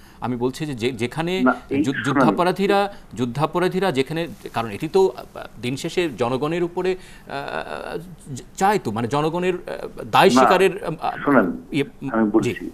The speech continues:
Speaker 1: জি।
Speaker 2: একটা যখন মামলা, আমরা যখন একটা মামলা পরিচালনা করি,
Speaker 1: হুম, হুম।
Speaker 2: কোর্টের সাথে আমাদের interaction হয়।
Speaker 1: জি।
Speaker 2: এবং এই কথোপকথন,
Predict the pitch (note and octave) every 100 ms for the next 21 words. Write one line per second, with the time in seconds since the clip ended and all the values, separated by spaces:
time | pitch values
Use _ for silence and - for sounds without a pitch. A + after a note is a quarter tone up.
0 | - A2+ G2 - D#3+ D#3 - - C3 D3
1 | C3 C3 C#3+ D3 D3+ - - - - -
2 | - - - - - A#2 C3 - D3+ C#3+
3 | B2 B2+ C3 - - - B2+ A#2+ A2 -
4 | E2+ E2 - G#2 F2+ D#3+ - - - -
5 | - - - - F3 G#3+ - F#3+ F#3+ F#3+
6 | C3+ C#3 D#3+ D3 C3 B2+ A2 G#2+ - A#2
7 | - D#2 - - G2+ F2+ - - - -
8 | - - C3 D3 - - E3 F3+ D#3 D3
9 | F3+ F3+ G3 F#3+ D#3+ A#2+ G2+